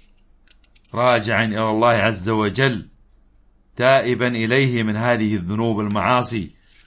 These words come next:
متخذا الأسباب، وكذلك أيضا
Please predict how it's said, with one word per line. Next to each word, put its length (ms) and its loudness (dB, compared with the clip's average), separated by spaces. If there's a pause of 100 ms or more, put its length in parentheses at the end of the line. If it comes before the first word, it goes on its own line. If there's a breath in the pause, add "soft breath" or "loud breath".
(240 soft breath)
متخذا 520 -2
الأسباب، 800 0 (2000)
وكذلك 800 0
أيضا 560 0